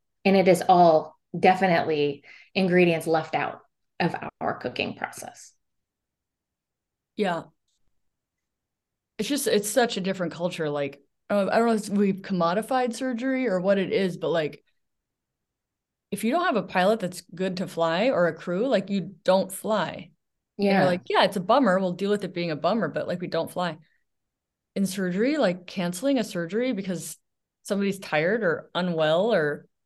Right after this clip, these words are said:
Speaker 2: w-, they've been working thirty-six hours, it doesn't happen. It's totally different than flying a plane in that sense.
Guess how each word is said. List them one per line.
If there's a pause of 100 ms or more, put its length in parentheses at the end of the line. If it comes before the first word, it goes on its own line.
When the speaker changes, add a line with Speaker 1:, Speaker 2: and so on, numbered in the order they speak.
(600)
Speaker 2:
w-,
they've
been
working
thirty-six
hours,
it
doesn't
happen. (1120)
It's
totally
different
than (1120)
flying
a
plane (320)
in
that
sense.